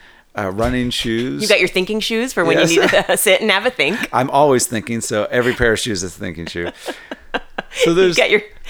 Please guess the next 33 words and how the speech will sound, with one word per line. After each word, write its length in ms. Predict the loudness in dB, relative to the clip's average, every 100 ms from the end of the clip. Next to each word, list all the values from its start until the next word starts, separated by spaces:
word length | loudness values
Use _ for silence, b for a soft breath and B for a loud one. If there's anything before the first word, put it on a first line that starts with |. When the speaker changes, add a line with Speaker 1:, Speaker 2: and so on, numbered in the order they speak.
| -6 -4
Speaker 2:
sloppy 340 | 0 0 2
Joe 160 | 0 2
eating 200 | 2 0
shoes 260 | -4 -6
for 100 | -4
when 140 | -2 -2
you 60 |
wanna 140 | -2 -2
have 120 | -6
a 40 |
sloppy 280 | -6 -8 -8
Joe. 140 | -6 -4
Speaker 1:
Yeah, 320 | 0 0 0
the 60 |
same 200 | 0 0
way 140 | 0 0
you 120 | 0
wouldn't 220 | 0 -2
go 100 | 0
to 80 | 0
a 40 |
construction 580 | 0 -2 -2 -2 -4 -6
site 240 | -4 0 2
Speaker 2:
You're 100 | 4
like 160 | 4
Speaker 1:
with 120 | 4
Speaker 2:
me 60 | 4
with 120 | 4
Speaker 1:
open-toe 240 | 2 2 2
sandals. 560 | 2 -2 -4 -6 -6
Speaker 2:
Yeah, 360 | 2 4 6 6
but 200 | 2
yeah, 60 | 0